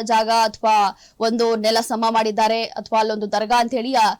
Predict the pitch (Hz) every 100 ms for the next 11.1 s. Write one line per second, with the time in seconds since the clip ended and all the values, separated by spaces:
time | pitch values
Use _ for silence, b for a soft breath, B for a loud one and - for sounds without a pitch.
0 | b b 226 220 269 277 226 233 233 247
1 | 247 240 247 240 247 240 226 247 247 220
2 | 220 226 220 220 226 220 214 202 220 214
3 | 262 294 254 226 320 233 240 240 233 285
4 | 320 269 233 247 262 226 277 226 226 226
5 | 240 _ b b b 233 269 302 247 254
6 | 233 226 233 269 254 214 214 277 - 202
7 | 202 202 208 226 - - 269 214 240 247
8 | 269 - - - - 190 214 302 339 370
9 | 330 285 311 311 285 262 262 247 269 254
10 | 233 233 233 233 220 220 208 247 320 214
11 | 190